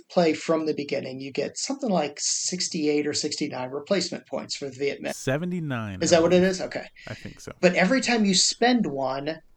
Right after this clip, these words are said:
Speaker 1: that division's morale goes down
Speaker 2: Mm-hmm.
Speaker 1: because you're
Speaker 2: Not
Speaker 1: bringing
Speaker 2: when you
Speaker 1: in
Speaker 2: lose guys.
Speaker 1: Right. It's not when you lose guys. It's when you bring in new guys to replace them because they don't know what the hell they're doing. <laughs>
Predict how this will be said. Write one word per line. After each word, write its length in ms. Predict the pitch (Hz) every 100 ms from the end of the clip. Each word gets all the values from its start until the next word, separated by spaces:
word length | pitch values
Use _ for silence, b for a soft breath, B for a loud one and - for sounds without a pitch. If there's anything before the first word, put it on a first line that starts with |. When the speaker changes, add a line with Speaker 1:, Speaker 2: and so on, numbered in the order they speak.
| _
Speaker 1:
that 260 | 160 147 -
division's 540 | 156 160 - 160 135
morale 460 | 151 147 170 160 135
goes 280 | 139 135 -
down 400 | 131 - - -
Speaker 2:
Mm-hmm. 220 | - 98 98
Speaker 1:
because 280 | - 107 180
you're 120 | 185
Speaker 2:
Not 140 | 151 180
Speaker 1:
bringing 140 | 180
Speaker 2:
when 20 | 202
you 60 |
Speaker 1:
in 60 | 208
Speaker 2:
lose 180 | 220 180
guys. 340 | 107 90 - -
Speaker 1:
Right. 320 | 247 - - -
It's 260 | 156 -
not 180 | 180 196
when 100 | 233
you 120 | 240
lose 220 | 233 262 -
guys. 300 | 143 135 147
It's 120 | 147
when 140 | 160
you 140 | 160 156
bring 220 | 160 165
in 180 | 160 151
new 160 | 160
guys 300 | 175 147 139
to 120 | - 139
replace 500 | - - 226 214 -
them 220 | - -
because 280 | - - 147
they 120 | 202
don't 120 | 226
know 120 | 220 208
what 100 | 190
the 80 | 180
hell 140 | 196
they're 140 | 185
doing. 340 | 180 294 - -
<laughs> 120 | -